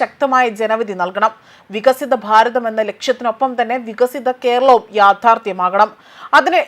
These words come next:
എൻ ഡി എ ഭരണത്തിൽ, അതായത് എൻ ഡി എ ഭരിക്കുന്ന ഒരു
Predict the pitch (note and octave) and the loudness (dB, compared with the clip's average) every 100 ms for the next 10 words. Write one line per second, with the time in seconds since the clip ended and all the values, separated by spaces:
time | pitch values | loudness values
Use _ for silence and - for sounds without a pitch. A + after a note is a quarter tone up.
0 | B3 B3+ C4 E4 C#4 B3+ B3 A#3+ B3 A#3+ | 0 -2 0 0 2 -2 -2 0 -2 -4
1 | _ _ - G#3 A3 A#3 A#3+ A3 A3+ B3+ | _ _ -6 0 0 0 -2 -4 -2 -2
2 | G#3+ F#3 _ _ - A#3 B3 B3 D4 C4+ | -2 -4 _ _ -4 -2 -2 -6 -6 -4
3 | G3 - A3+ A#3+ | -4 -2 0 0